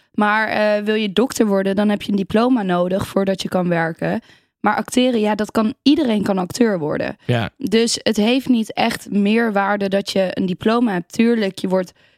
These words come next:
Speaker 1: beter van de lessen, dat soort dingen. Ehm, maar die diploma zelf, het is geen zekerheid op een baan.
Speaker 2: Ja.
Speaker 1: En ik heb wel toen, vorig jaar met corona, toen alles stilviel, toen dacht ik wel even van, ja,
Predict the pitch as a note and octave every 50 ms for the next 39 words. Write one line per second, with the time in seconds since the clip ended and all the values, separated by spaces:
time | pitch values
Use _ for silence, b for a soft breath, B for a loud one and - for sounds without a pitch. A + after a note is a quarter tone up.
0 | b b - F3 G3 F#3+ G3+ G#3+ - - F#3 F3 E3 F#3 F#3 F#3+ F3+ F3 F3+ F#3+
1 | G3 A#3+ A#3+ - - F#3+ - - F#3 G3 G3+ - - - F#3+ F#3 E3+ F3 F3 E3+
2 | F3 F3+ G3 A#3 b b b b b b b _ - - F#3 F3+ F#3 F#3 F#3 F#3+
3 | F#3 F#3 - - _ - G#3 G3+ G3 G#3 G#3+ G3 G#3 - - A3+ A3 A3 A3 G3+
4 | F#3+ F#3 F3 - A#3 B3 A3+ F#3+ E3 F3+ G#3 G#3 - - G#3 - - A3+ G#3 -
5 | - A#3+ B3 B3+ B3 - A3+ G#3 G#3 G#3 - F#3+ F#3 F#3 F#3 F3+ F3+ F#3 - -
6 | F3+ - G3 F#3+ F#3 F3+ G#3+ A3+ F#3+ D3+ D3+ E3 F3 E3 - C3+ B2+ A#2 - -
7 | - - _ - G#3+ G3+ G3 G3+ - - G3+ G3 G#3+ G#3+ G3 G3 F#3+ F#3+ G3 G3+
8 | G#3 G#3 - - - A3+ G#3+ G#3 G#3+ G3+ G3 - - G#3+ A3 G#3 - G#3 G3+ G#3
9 | G#3+ G#3 G3+ - - G#3 G3 G3 G#3+ A#3+ B3 A3 F#3+ - - F#3+ F#3+ - F#3+ G#3
10 | G3 F3+ - - - A3 A3+ B3 A#3+ A3 - G3+ F#3 F#3 F3+ - F#3+ G3+ G3 F#3+
11 | - - F#3+ F#3 G3+ G#3 G#3+ - - G#3+ - - - - G3+ G3 F3+